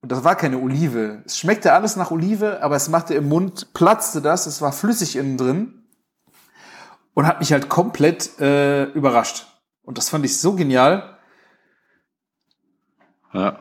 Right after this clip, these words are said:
Speaker 2: so, und ich hab dir den Link dazu geschickt. Man kann genau dieses Produkt, was du so beschrieben hast, kaufen.
Speaker 1: Nein.
Speaker 2: Doch. <laughs> Ja,
Speaker 1: Ach.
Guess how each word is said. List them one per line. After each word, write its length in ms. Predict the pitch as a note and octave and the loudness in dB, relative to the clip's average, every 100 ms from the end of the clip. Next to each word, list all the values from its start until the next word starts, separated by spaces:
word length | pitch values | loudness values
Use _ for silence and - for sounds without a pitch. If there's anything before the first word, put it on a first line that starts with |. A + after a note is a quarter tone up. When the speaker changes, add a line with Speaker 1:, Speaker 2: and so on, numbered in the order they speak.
| - | -12
Speaker 2:
so, 200 | - A2+ | -4 -2
und 180 | G#2+ G#2 | 0 0
ich 160 | - | 0
hab 140 | D3 C#3+ | 0 2
dir 100 | B2+ | 2
den 140 | A2+ | 4
Link 180 | B2+ D#3 | 2 0
dazu 280 | A#2 - G#2 | -2 0 -2
geschickt. 300 | - A#2+ A#2+ | 0 -2 -2
Man 140 | G2+ | -6
kann 280 | - G#2+ A2+ | -2 -2 -2
genau 320 | A2 G#2 B2+ | 2 4 2
dieses 300 | C3 C3 C3+ | 2 -2 -2
Produkt, 540 | - G#2+ G2 G2 - - | -4 -2 -2 -4 -8 -4
was 180 | F#3 | -2
du 160 | - D3+ | 2 4
so 160 | C3+ B2+ | 4 4
beschrieben 480 | A#2 - G#2+ G2 | 4 4 2 2
hast, 340 | G2 G2 - - | 0 -2 -4 -12
kaufen. 500 | - G3 E3+ - D#2+ - _ _ - | -4 -2 -2 -4 -10 -12 _ _ -4
Speaker 1:
Nein. 540 | C3 A2+ G2 F#2+ F#2 - - _ _ _ _ _ _ _ | 2 4 4 0 -10 -16 -20 _ _ _ _ _ _ _
Speaker 2:
Doch. 380 | - G2+ - - - - - - - - | 2 2 2 -10 -16 -16 -16 -10 -6 0
<laughs> 240 | - - - - - - _ _ - - - - - - _ _ _ _ _ - | 0 0 -2 -6 -6 -20 _ _ -12 -10 -10 -12 -18 -20 _ _ _ _ _ 0
Ja, 180 | G#2 | 2
Speaker 1:
Ach. 60 | F#2+ | 2